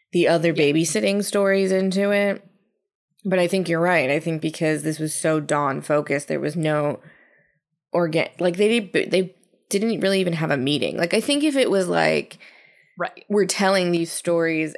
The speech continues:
Speaker 1: at the sleepover, I think I would have felt better about
Speaker 2: Yeah.
Speaker 1: the structure.
Speaker 2: Right. Like, if Karen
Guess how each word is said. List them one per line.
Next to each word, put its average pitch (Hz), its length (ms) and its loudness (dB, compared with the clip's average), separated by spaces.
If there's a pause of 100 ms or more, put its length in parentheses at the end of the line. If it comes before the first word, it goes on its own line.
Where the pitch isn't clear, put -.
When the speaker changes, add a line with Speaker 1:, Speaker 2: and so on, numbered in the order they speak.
Speaker 1:
at 160 280 -4
the 160 80 -6
sleepover, 285 960 -4
I 180 100 -2
think 170 220 -6
I 165 100 0
would 156 120 -2
have 156 100 -6
felt - 280 -6
better 147 540 -4 (720)
about 165 280 -2
Speaker 2:
Yeah. 185 80 -2
Speaker 1:
the 147 80 -6
structure. - 520 -6 (1000)
Speaker 2:
Right. - 320 -6
Like, 185 240 0
if 170 220 -4
Karen 180 560 -2